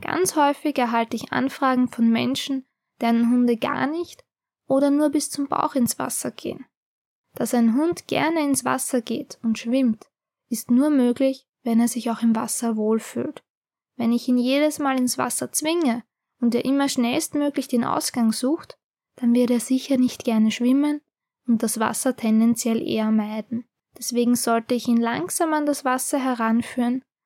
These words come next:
und für jeden Schritt weiter ins Wasser hinein belohnen.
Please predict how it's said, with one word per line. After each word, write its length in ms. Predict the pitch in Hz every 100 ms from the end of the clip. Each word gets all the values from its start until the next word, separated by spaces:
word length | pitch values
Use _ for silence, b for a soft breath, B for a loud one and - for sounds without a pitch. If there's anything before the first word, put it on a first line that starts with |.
| _ _
und 120 | 240 226
für 160 | -
jeden 600 | 226 214 226 240 262 262
Schritt 460 | 247 - 240 - -
weiter 440 | 220 226 262 - 277
ins 220 | 247 -
Wasser 360 | 233 214 -
hinein 640 | 214 226 220 214 214 220 220 -
belohnen. 680 | 226 214 214 220 208 220